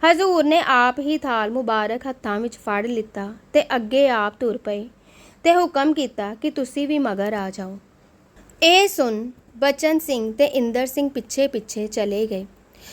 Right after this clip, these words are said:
ਬਾਬਾ ਜੀ ਸਤਿਗੁਰੂ ਜੀ ਦੀ ਹਜ਼ੂਰੀ ਵਿੱਚ ਪਹੁੰਚੇ, ਥਾਲ ਅੱਗੇ ਰੱਖਿਆ ਤੇ ਬੇਨਤੀ ਕੀਤੀ,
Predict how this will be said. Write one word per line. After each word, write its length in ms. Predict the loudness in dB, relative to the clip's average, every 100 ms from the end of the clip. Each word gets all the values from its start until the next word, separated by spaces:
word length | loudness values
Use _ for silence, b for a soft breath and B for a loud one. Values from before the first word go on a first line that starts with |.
| B 4
ਬਾਬਾ 380 | 6 6 4 2
ਜੀ 160 | 2
ਸਤਿਗੁਰੂ 500 | 2 0 0 -4 -4
ਜੀ 160 | -2 -2
ਦੀ 120 | -2
ਹਜ਼ੂਰੀ 460 | -2 -2 -2 -4 -4
ਵਿੱਚ 200 | -8 -8
ਪਹੁੰਚੇ, 460 | -6 -6 -8 -12 -14 _ 2
ਥਾਲ 360 | 6 6 4 0
ਅੱਗੇ 300 | -2 0 0
ਰੱਖਿਆ 380 | 0 -6 -8 -4
ਤੇ 180 | -2 0
ਬੇਨਤੀ 460 | 0 -2 -4 -6
ਕੀਤੀ, 460 | -8 -10 -8 -10